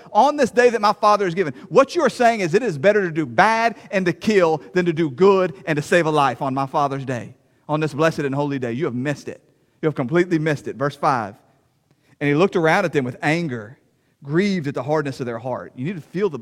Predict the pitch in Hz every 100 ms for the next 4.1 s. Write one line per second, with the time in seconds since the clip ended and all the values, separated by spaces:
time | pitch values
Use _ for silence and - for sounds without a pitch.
0 | - 131 180 226 143 117 - 117 98 104
1 | 143 127 - 147 170 180 170 175 _ _
2 | _ - 131 123 156 202 143 95 107 185
3 | _ _ _ _ _ _ _ - 127 254